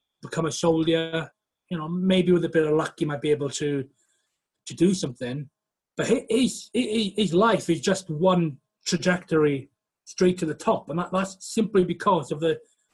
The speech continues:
the man he was. I've never come across a more capable person. I mean, he, he started off quite minor, uh, the captain of Ludlow Castle, um,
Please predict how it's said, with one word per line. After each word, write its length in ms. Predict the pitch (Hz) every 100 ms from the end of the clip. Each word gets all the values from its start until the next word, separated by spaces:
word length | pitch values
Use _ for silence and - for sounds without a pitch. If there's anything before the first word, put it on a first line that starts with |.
| _ _ _
the 100 | 160
man 300 | 160 175 175
he 120 | 151
was. 300 | 160 190 147
I've 80 | 156
never 220 | 170 185
come 180 | 185 196
across 600 | 190 - 180 143 - - _ _ _ _ _ _ _ _ _ _ _
a 80 | 175
more 160 | 170 -
capable 580 | - 220 185 180 165 151 _ -
person. 520 | 175 233 - 143 117 _ _
I 60 | 170
mean, 160 | 170
he, 180 | 180 185
he 60 | 175
started 420 | - 226 220 196
off 200 | 185 -
quite 260 | - 175 151
minor, 560 | 165 160 160 156 156 _ _ _ _ _ _
uh, 240 | 170 151 147
the 80 | 147
captain 420 | - 185 - 180
of 100 | 151
Ludlow 360 | 160 147 156 139
Castle, 720 | - 156 143 - 147 147 139 _ _ _ _ -
um, 480 | 143 147 147 147